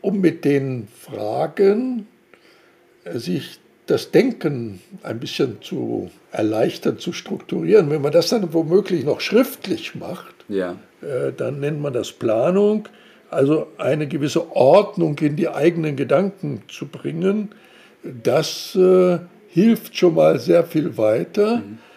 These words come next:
Speaker 1: Und darüber hinaus, äh, heißt es ja auch, wer fragt, der führt.
Speaker 2: Stimmt, ja, hast du schon mal zu mir gesagt.
Speaker 1: Ja,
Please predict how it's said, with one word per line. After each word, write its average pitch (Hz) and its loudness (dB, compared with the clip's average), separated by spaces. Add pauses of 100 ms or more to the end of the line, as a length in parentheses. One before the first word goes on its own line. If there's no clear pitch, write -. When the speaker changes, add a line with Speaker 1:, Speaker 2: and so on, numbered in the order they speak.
(320)
Speaker 1:
Und 151 -4
darüber 143 4
hinaus, 120 4
äh, 165 -4
heißt 156 -2
es 175 -2
ja 190 0
auch, 165 0
wer 131 0
fragt, 139 -6
der - -2
führt. - -2 (380)
Speaker 2:
Stimmt, 107 -2
ja, 82 -8
hast 98 -18
du 110 -6
schon 110 -8
mal 107 -2
zu - -14
mir 110 -4
gesagt. 110 -6 (140)
Speaker 1:
Ja, 156 0